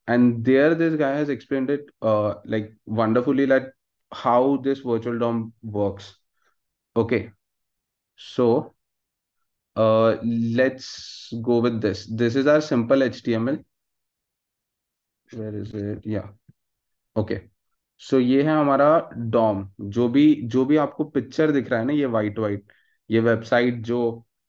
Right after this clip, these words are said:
ब्लॉक्स से बनी हुई है, वो सारे ब्लॉक्स dom पे रखे हैं। और dom मतलब डॉक्यूमेंट ऑब्जेक्ट मॉडल। तो basically हम जब इन-,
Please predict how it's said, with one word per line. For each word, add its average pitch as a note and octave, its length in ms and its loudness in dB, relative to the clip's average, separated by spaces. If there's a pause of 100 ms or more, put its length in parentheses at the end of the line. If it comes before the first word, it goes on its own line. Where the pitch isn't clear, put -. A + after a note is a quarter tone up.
ब्लॉक्स A#2+ 440 0
से - 160 -4
बनी A2 260 -4
हुई G#2 180 -4
है, G2+ 200 -10 (560)
वो B2 120 0
सारे B2+ 420 0
ब्लॉक्स C3 480 -2 (220)
dom B2+ 480 2
पे C3+ 100 0
रखे G#2 340 -6
हैं। F#2 140 -10
और A#2+ 420 -4
dom A#2 220 4
मतलब C#3 500 0
डॉक्यूमेंट B2 640 -2 (100)
ऑब्जेक्ट A2+ 400 -2
मॉडल। F#2+ 340 -4 (680)
तो B2+ 60 -2
basically B2 520 0
हम C3+ 180 0
जब C3+ 300 0
इन-, A2+ 240 -2